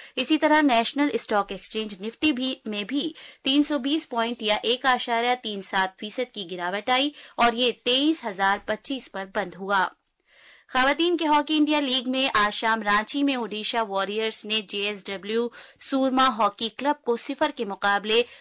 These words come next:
दो गोल से हरा दिया। मैच के चौथे क्वार्टर तक दोनों टीमें कोई गोल नहीं कर सकी। ताहम शूटआउट में ओडिशा ने दो गोल करते हुए ये मैच जीत लिया।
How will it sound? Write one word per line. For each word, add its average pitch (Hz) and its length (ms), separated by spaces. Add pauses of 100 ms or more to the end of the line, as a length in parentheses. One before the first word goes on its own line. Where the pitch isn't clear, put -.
(120)
दो 269 140
गोल 202 200
से 202 120
हरा 208 300
दिया। 277 280 (280)
मैच 262 240
के 320 120
चौथे 302 340
क्वार्टर 220 500
तक 240 160 (180)
दोनों 277 240
टीमें 208 440 (160)
कोई 262 220
गोल 190 220
नहीं 220 300
कर 190 140
सकी। 196 480 (300)
ताहम 240 320
शूटआउट 220 520
में 226 80
ओडिशा 208 400
ने 214 160
दो 196 240
गोल 202 220
करते 196 340
हुए 247 340 (260)
ये 220 100
मैच 190 280
जीत 269 240
लिया। 277 280